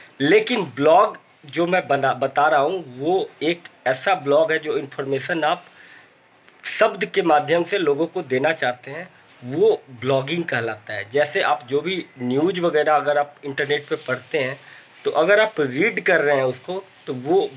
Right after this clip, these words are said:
blog है। अगर आप उसको video में देख रहे हैं, बहुत सारे लोग information दे रहे हैं, तो वो भी एक blog है, लेकिन वो video blog है।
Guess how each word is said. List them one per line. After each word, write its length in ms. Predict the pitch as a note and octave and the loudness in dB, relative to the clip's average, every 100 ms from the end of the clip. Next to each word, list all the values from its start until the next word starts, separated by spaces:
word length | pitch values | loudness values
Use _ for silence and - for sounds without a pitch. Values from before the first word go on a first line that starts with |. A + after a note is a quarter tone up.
| A2 | -4
blog 360 | C3 C3+ D3+ | 2 2 2
है। 60 | D3+ | 0
अगर 260 | D3+ D3+ D#3 | -2 0 0
आप 140 | D#3+ | 0
उसको 180 | D#3+ F3 | -6 -10
video 400 | C3+ C3 C3+ F3 | -8 -6 -2 0
में 160 | F3+ D3 | 0 2
देख 240 | C#3 C#3 | 2 2
रहे 100 | D3+ | 0
हैं, 100 | D3+ | -2
बहुत 200 | C3 C#3 | 0 -2
सारे 220 | - D3 C#3+ | -2 -2 0
लोग 220 | C#3+ B2+ | 0 -2
information 640 | C3+ - C3+ C3 B2+ F3+ | -6 -4 -4 -4 -2 0
दे 120 | D3 | 2
रहे 120 | C3 C3 | 2 0
हैं, 100 | C#3+ - - - - | -4 -14 -20 -6 -2
तो 80 | |
वो 220 | D3 D3 F#3 | 0 2 2
भी 180 | A3 B3 | 4 0
एक 120 | A#3+ | 0
blog 340 | C#3+ D3+ F3 F3 | 0 4 4 4
है, 80 | F3+ | 0
लेकिन 240 | G#3 G3+ | -2 -2
वो 120 | G#3+ | -2
video 400 | F3+ C#3 C3+ D3 | 0 -2 0 0
blog 320 | C3+ A#2+ G#2+ | 0 -2 -4
है। 120 | G#2+ | -6